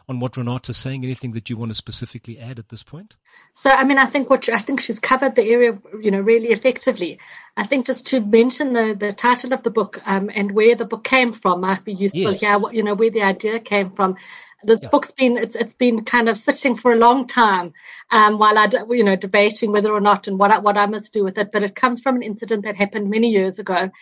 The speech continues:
Speaker 2: um, when I was in a, an organization and I bumped into an old student of mine who was in H R, and she was very, very distressed.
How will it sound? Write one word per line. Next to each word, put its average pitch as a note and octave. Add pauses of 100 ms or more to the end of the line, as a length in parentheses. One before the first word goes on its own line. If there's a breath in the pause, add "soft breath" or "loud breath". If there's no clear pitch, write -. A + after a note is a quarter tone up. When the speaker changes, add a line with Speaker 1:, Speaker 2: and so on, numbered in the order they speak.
(380 loud breath)
Speaker 2:
um, G3+
when G#3
I G3+
was G3+
in A#3+
a, A#3+
an G#3+
organization G3
and F#3+
I F#3+
bumped G#3
into G#3
an G3
old F#3
student A#3+
of G#3
mine G3
who G#3
was G3
in G3
H F3+
R, F#3+
and F#3+
she A3
was G3+
very, B3+
very A3
distressed. G3